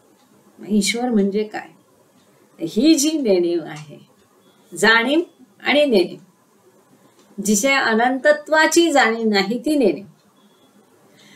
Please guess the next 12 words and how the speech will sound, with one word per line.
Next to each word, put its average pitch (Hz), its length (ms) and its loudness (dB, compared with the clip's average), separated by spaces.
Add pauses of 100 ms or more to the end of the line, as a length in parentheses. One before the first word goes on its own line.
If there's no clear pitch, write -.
(120)
मग 269 100 0
ही 285 280 4
नेणीव 330 360 4
काय 311 220 0
म्हणते? 277 600 0 (1400)
ही 294 160 -2
नेणीव 226 420 2 (160)
तरीही 254 500 -2
सृष्टीचं 254 640 -4
जे 247 120 -4
आदितत्व 233 760 -2
आहे 165 340 -2